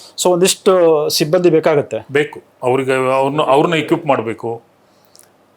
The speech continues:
Speaker 2: ಅವ್ರಿಗೆ ತರಬೇತಿಗಳು ಬೇಕು, ಅವ್ರಿಗೆ
Speaker 1: ಈ
Speaker 2: ಒಂದಷ್ಟು
Speaker 1: ಬಗ್ಗೆ
Speaker 2: ಸೌಲಭ್ಯಗಳು
Speaker 1: ಏನಾದ್ರು
Speaker 2: ಬೇಕು.
Speaker 1: ಮುಖ್ಯಮಂತ್ರಿಗಳಿಗೋ ಅಥವಾ ಚೀಫ್ ಸೆಕ್ರೆಟರಿಗಳಿಗೆ ಏನಾರು ಮನವಿ ಮಾಡೋರು ಇದ್ರೆ ಅಥವಾ ಮಾಡಿದ್ದೀರಾ?
Speaker 2: ನಾವು ಮೊನ್ನೆ ಪ್ರಪೋಸಲ್ ಏನ್ ಕೊಟ್ವಿ, ಆ, ಅಡಿಷನಲ್ ಚೀಫ್ ಸೆಕ್ರೆಟರಿ ಅವರ ಇದಕ್ಕೆ ರಾಜಶೇಖರ ಅವ್ರು ಅವಾಗ್ಲೇ ಹೇಳಿದ್ರು, ಆ,
Speaker 1: ಹ್ಮ್.
Speaker 2: ಬಡ್ತಿಗೆ ಸಂಬಂಧಪಟ್ಟಂಗೆ ಅಂತೇಳಿ.
Speaker 1: ಹ್ಮ್, ಹ್ಮ್.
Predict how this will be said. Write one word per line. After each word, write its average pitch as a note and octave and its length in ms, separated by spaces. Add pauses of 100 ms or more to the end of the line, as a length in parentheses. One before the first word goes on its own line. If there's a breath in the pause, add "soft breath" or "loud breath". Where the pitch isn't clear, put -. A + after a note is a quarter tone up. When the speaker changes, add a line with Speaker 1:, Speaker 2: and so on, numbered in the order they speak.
Speaker 2:
ಅವ್ರಿಗೆ C3+ 240
ತರಬೇತಿಗಳು B2 520
ಬೇಕು, A2 340
ಅವ್ರಿಗೆ D3 300
Speaker 1:
ಈ - 20
Speaker 2:
ಒಂದಷ್ಟು D3+ 260
Speaker 1:
ಬಗ್ಗೆ D3+ 160
Speaker 2:
ಸೌಲಭ್ಯಗಳು F3 220
Speaker 1:
ಏನಾದ್ರು E3+ 240
Speaker 2:
ಬೇಕು. D#3 560
Speaker 1:
ಮುಖ್ಯಮಂತ್ರಿಗಳಿಗೋ D3+ 880
ಅಥವಾ C#3 520
ಚೀಫ್ C3+ 240
ಸೆಕ್ರೆಟರಿಗಳಿಗೆ C#3+ 480
ಏನಾರು C#3 160
ಮನವಿ C3+ 220
ಮಾಡೋರು C3 280
ಇದ್ರೆ B2+ 180
ಅಥವಾ C3+ 180
ಮಾಡಿದ್ದೀರಾ? B2+ 320
Speaker 2:
ನಾವು D3 220
ಮೊನ್ನೆ D3 560
ಪ್ರಪೋಸಲ್ D#3+ 460
ಏನ್ D3 140
ಕೊಟ್ವಿ, C3+ 500
ಆ, A2+ 340
ಅಡಿಷನಲ್ A#2 320
ಚೀಫ್ C3 180
ಸೆಕ್ರೆಟರಿ B2+ 420
ಅವರ B2 140 (840 soft breath)
ಇದಕ್ಕೆ B2+ 280
ರಾಜಶೇಖರ A#2+ 420
ಅವ್ರು C3 140
ಅವಾಗ್ಲೇ A#2+ 320
ಹೇಳಿದ್ರು, A2+ 280 (140)
ಆ, A2 100
Speaker 1:
ಹ್ಮ್. A#2+ 320 (240)
Speaker 2:
ಬಡ್ತಿಗೆ B2+ 440
ಸಂಬಂಧಪಟ್ಟಂಗೆ A2+ 680
ಅಂತೇಳಿ. G#2+ 300
Speaker 1:
ಹ್ಮ್, B2 180
ಹ್ಮ್. A#2+ 260